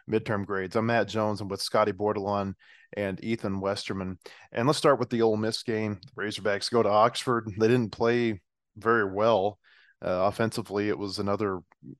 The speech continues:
you know, it's kind of a, I, I think I'd probably call this offense constipated right now. Uh, they need a good, uh, dose of Dulcolax somewhere down the line.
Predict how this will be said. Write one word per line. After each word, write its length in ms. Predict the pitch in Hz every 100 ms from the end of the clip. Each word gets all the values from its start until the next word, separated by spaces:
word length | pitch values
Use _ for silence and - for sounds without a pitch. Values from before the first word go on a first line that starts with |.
| _
you 120 | 95
know, 220 | 98 95 87
it's 220 | 95 -
kind 240 | - 113 104
of 120 | 95
a, 180 | 92 87 90 - _ _ -
I, 220 | - 65 87 -
I 40 |
think 160 | 101 110
I'd 140 | 104
probably 180 | 110 101
call 180 | 101 107
this 160 | 101
offense 380 | 107 104 117 104
constipated 680 | - 101 110 - 117 120 127
right 160 | 117 113
now. 300 | 123 135 135 _ - - _
Uh, 140 | - 95
they 80 |
need 160 | 104 107
a 40 |
good, 460 | 95 113 107 101 87
uh, 280 | 98 92 90
dose 280 | 87 104 107
of 80 | 101
Dulcolax 640 | 98 110 117 104 110 123
somewhere 420 | - - 113 113 110
down 220 | 110 107
the 80 | 101
line. 400 | 104 113 131